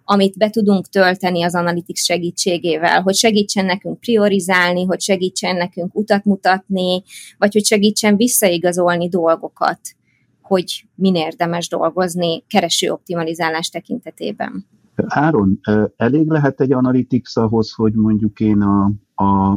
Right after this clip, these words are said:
Speaker 2: a weboldalam kereső optimalizálását előkészítsem,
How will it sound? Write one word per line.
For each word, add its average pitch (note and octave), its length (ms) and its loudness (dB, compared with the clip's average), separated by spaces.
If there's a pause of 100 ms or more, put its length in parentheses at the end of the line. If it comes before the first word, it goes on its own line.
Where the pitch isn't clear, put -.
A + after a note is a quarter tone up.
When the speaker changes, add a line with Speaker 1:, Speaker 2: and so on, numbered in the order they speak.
(140)
Speaker 2:
a G2 220 0
weboldalam G2+ 920 0
kereső G2+ 400 0
optimalizálását G2 1300 0
előkészítsem, G#2+ 1000 -2